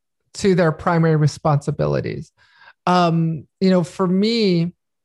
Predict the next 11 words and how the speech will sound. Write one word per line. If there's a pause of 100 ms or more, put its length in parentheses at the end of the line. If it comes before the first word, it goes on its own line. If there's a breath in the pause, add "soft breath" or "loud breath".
(920)
uh,
that's
a
concern,
right?
Web
application
firewalls,
especially
legacy
wafs,